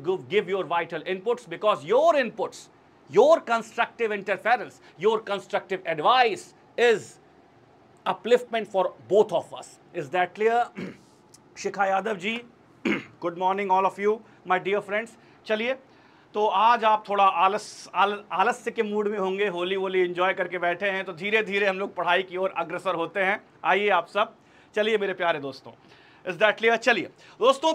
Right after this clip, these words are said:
सबसे पहली जो हमारी आज की हिंदू की द खबर है, definitely वो है, वो बात कर रहा है कि दिल्ली में किस प्रकार अरविंद केजरीवाल के अरेस्ट के बाद, दिल्ली में किस प्रकार अरविंद केजरीवाल के अरेस्ट के बाद वहाँ पर काफ़ी ज़्यादा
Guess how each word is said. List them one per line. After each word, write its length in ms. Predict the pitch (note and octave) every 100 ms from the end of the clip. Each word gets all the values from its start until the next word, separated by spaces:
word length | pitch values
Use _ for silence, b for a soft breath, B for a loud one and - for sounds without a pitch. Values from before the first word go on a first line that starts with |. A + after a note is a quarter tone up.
| D#4+
सबसे 300 | C4+ - D#4
पहली 380 | D4+ A#3 B3 D#4
जो 120 | C#4+
हमारी 300 | B3+ A#3+ A#3+
आज 280 | G3+ A3 A3+
की 120 | A#3+
हिंदू 240 | G#3+ G#3+
की 120 | G#3+ A3
द 60 |
खबर 380 | G#3 F#3+ G3 G3+
है, 200 | G#3+ G3+
definitely 640 | F#3 F#3 A3 A3 G#3 A3 G#3
वो 200 | G#3 G#3+
है, 440 | F#3 G3+ G#3+ G#3+ B B B -
वो 160 | F3 G#3+
बात 320 | E3+ A3 -
कर 160 | A3
रहा 200 | G#3 G#3+
है 180 | G3+ A3
कि 160 | G#3+ G#3+ - -
दिल्ली 400 | D3 G#3 A3+ B3+
में 140 | A#3+
किस 180 | A#3 B3+
प्रकार 440 | A#3 A3 G#3 G#3 G3+
अरविंद 320 | G3 A#3+ B3
केजरीवाल 540 | G#3+ G3+ F#3 G3 G3
के 120 | F#3+ G#3
अरेस्ट 460 | F3+ A#3 A#3+ -
के 120 | G#3+
बाद, 400 | F3+ D#3+ B2 A2 _ b C3+
दिल्ली 280 | F3+ G3
में 160 | G#3 G3
किस 160 | A#3 A3+
प्रकार 400 | G3+ F3 E3 -
अरविंद 300 | F3+ F#3 F#3
केजरीवाल 500 | F#3 D#3+ F3 F3+ F#3+
के 160 | F#3+ F#3+
अरेस्ट 320 | F3 A3 -
के 120 | - F3
बाद 640 | A#2+ F#3 G#3 D#3 D#3 A3 B B C#3
वहाँ 300 | G3 A#3+ - -
पर 180 | C4 C4
काफ़ी 640 | B3+ G#3+ G#3+ - D4 C4+
ज़्यादा 560 | E3 B2 E3+ F#3 G#3